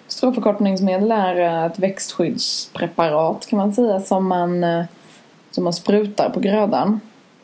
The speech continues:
för att den inte ska skjuta så mycket i höjden, utan att den ska bli lite kortare.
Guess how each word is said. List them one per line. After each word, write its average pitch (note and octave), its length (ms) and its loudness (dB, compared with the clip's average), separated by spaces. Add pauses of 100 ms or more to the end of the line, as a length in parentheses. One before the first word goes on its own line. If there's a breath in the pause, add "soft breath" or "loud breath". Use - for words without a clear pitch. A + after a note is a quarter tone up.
för F3 320 2
att D#3+ 240 0
den F3 280 0
inte F3 240 0
ska E3 140 -2
skjuta G3 440 0
så F3+ 120 -2
mycket F#3 240 -2
i - 20 -10
höjden, - 600 0 (680 loud breath)
utan F#3 260 2
att F3 80 0
den F3 120 0
ska F3+ 120 0
bli F#3 300 2
lite E3 300 0
kortare. E3 680 0